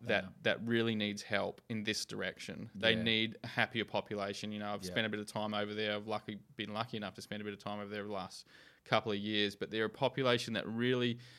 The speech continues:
Speaker 1: could utilise
Speaker 2: Yeah.
Speaker 1: this help in that direction, because
Speaker 2: Okay.
Speaker 1: they do influence quite a lot of people. I mean, they influenced us for
Speaker 2: Yeah.
Speaker 1: the first thirty years of bloody Australia, or,
Speaker 2: Yeah.
Speaker 1: you know, from what I know anyway.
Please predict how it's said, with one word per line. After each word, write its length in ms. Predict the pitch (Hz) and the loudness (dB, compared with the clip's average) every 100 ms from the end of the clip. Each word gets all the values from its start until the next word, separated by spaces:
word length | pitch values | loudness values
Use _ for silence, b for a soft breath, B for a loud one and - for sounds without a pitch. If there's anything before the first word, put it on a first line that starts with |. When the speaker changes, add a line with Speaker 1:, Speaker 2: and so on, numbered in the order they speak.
| B B | B B
Speaker 1:
could 180 | 120 113 | -4 2
utilise 760 | 117 113 110 104 101 98 - - | 2 4 4 6 4 2 -4 -6
Speaker 2:
Yeah. 240 | 92 95 95 | -4 0 2
Speaker 1:
this 220 | 110 - | 2 0
help 400 | - 101 95 113 | 0 2 2 0
in 80 | 101 | -4
that 160 | 95 - | -4 -4
direction, 580 | 98 98 - 101 101 - - | -2 -2 -2 -6 -6 -8 -6
because 320 | 113 127 110 | 0 2 2
Speaker 2:
Okay. 20 | 101 | 4
Speaker 1:
they 140 | 127 | 4
do 220 | 123 151 156 | 6 4 4
influence 440 | 156 170 123 82 | 4 2 0 0
quite 180 | - 123 | 2 4
a 20 | |
lot 120 | 120 | 4
of 80 | 117 | 4
people. 180 | 151 120 | 4 4
I 40 | |
mean, 100 | 120 117 | 4 2
they 140 | 110 | 2
influenced 460 | 113 117 113 101 117 | 0 -2 -4 0 0
us 220 | 120 - | 0 -2
for 240 | - 110 107 B | 0 0 0 B
Speaker 2:
Yeah. 200 | 98 107 - - | -6 -6 -8 -8
Speaker 1:
the 80 | |
first 360 | 107 113 107 - | 0 2 2 4
thirty 200 | 117 107 | 4 6
years 280 | 104 104 107 | 4 0 0
of 100 | 101 | -2
bloody 240 | 110 104 | 0 2
Australia, 640 | 95 - 110 104 104 90 - - | 0 2 4 6 6 2 0 -4
or, 220 | 110 107 - 87 | -4 -2 -6 -8
Speaker 2:
Yeah. 140 | 98 | -2
Speaker 1:
you 60 | 104 | -2
know, 80 | 104 | -2
from 240 | - 107 | -2 0
what 120 | 104 | 2
I 180 | 107 123 | 4 4
know 240 | 104 98 | 4 0
anyway. 440 | 117 107 101 101 | -2 -2 -2 -2